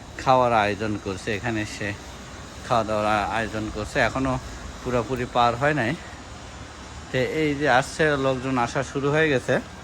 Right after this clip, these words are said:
আর একটু পিছন দিকটা যাইতে থাকি, দেখি এই দিক দিয়ে, এই যে সেন্ট্রাল এসি মনে হচ্ছে। আর এই সাইড দিয়ে এটা,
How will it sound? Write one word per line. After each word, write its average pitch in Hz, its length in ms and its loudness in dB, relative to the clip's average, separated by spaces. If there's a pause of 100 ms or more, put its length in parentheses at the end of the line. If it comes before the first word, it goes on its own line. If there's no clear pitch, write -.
(720)
আর 117 500 6
একটু 139 260 -6 (100)
পিছন 135 360 -2
দিকটা 135 320 0
যাইতে 120 320 0
থাকি, 123 260 0
দেখি 120 300 -2 (960)
এই 143 340 2
দিক 147 140 0 (120)
দিয়ে, 160 180 4 (1300)
এই 127 120 6
যে 127 200 2 (760)
সেন্ট্রাল 147 460 4
এসি 139 280 2
মনে 139 320 4
হচ্ছে। 170 300 0 (1160)
আর 117 480 6
এই 131 280 4 (140)
সাইড 131 300 6
দিয়ে 131 140 4
এটা, 143 300 4